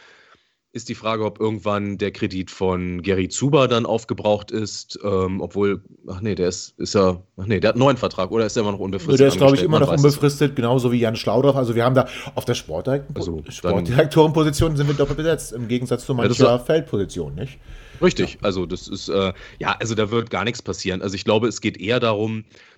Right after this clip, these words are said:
Speaker 1: ähm, dass er, äh, den beiden tief in die Augen schauen wird, was auch ein bisschen gruselig ist, glaub ich. Also ich möchte das, ich möchte das nicht, äh, diese Situation haben. Hier, da darf ich vielleicht verraten, Christian ist, äh, großer Simpsons-Fan. Ähm,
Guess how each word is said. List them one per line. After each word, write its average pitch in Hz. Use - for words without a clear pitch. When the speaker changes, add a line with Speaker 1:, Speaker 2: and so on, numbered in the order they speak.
Speaker 1:
ähm, 104
dass 110
er, 101
äh, 98
den 92
beiden 95
tief 107
in 104
die 98
Augen 98
schauen 117
wird, 123
was -
auch 92
ein 95
bisschen 92
gruselig 131
ist, 147
glaub 131
ich. 139
Also 98
ich -
möchte 107
das, -
ich 101
möchte 98
das 95
nicht, 123
äh, 110
diese 107
Situation 117
haben. 120
Hier, 107
da 95
darf 104
ich 113
vielleicht 110
verraten, 98
Christian 117
ist, 113
äh, 107
großer 107
Simpsons-Fan. 107
Ähm, 110